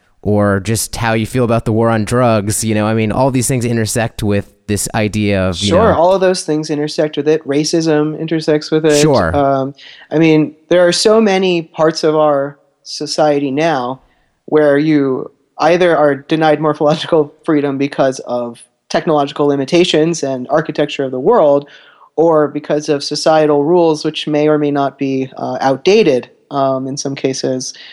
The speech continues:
Speaker 2: Uh, so I think it's, it's typical for transhumanists, although again, I, I wouldn't speak for everyone,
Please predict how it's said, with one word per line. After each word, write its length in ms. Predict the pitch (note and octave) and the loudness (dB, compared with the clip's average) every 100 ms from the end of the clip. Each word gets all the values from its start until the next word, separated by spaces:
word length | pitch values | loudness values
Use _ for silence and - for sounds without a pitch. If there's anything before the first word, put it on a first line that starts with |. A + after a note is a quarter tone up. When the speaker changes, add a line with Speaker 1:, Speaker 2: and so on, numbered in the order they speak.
| - - - | -20 -20 -8
Speaker 2:
Uh, 340 | - C#3+ C#3 C3+ | 0 2 2 0
so 480 | - F3 D#3 D3+ D3+ - _ - | 2 2 4 2 -2 -18 _ -6
I 40 | D#3+ | -2
think 220 | G3 F3+ | 0 0
it's, 280 | D3+ - - | 0 -4 -4
it's 200 | - E3+ | -2 -2
typical 540 | - C#4+ C#4 G#3+ E3+ D#3+ | 0 0 2 0 2 0
for 160 | E3 | -4
transhumanists, 760 | D#3+ D#3 D3+ - D#3+ D3+ D3 D3 | -8 -6 -6 -4 -2 -2 -4 -4
although 240 | C#3+ C#3+ C#3 | -2 0 0
again, 300 | C#3 C#3 C3+ | 0 -2 -4
I, 180 | C3+ - | -6 -4
I 100 | C#3+ | -4
wouldn't 340 | - D3+ D3 | 0 2 0
speak 240 | C#3+ D3+ D3 | -2 -4 0
for 100 | D3+ | 0
everyone, 460 | F3 C#3 C3+ C3+ | 2 2 0 -6